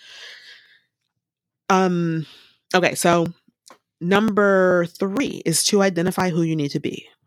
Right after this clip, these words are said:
For on a characteristic level, who do you need to be? Is it be committed? Is it be compassionate?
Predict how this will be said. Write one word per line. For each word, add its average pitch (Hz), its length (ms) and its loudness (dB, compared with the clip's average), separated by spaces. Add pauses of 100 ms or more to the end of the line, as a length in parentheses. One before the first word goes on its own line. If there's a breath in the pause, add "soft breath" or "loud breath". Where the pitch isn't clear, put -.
For - 200 -6
on 202 180 4
a 226 60 0
characteristic 190 720 0
level, 147 600 0
who 196 280 2
do 165 160 -2
you 151 240 0
need 139 200 -2
to 143 80 -10
be? 127 300 -6 (280)
Is 160 160 2
it 147 160 2
be 143 120 2
committed? 123 440 -6
Is 147 200 0
it 147 260 -4
be 165 560 2 (280)
compassionate? 135 800 -4